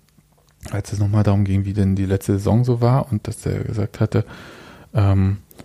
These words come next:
sie hätten sich alle maßlos selbst überschätzt und das sei auch nicht Union-like,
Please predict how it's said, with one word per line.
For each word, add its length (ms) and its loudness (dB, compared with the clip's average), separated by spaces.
sie 180 0
hätten 160 0
sich 220 0
alle 160 4
maßlos 640 2
selbst 260 2
überschätzt 560 0
und 400 4
das 340 -4
sei 160 4
auch 140 0
nicht 160 -2
Union-like, 680 2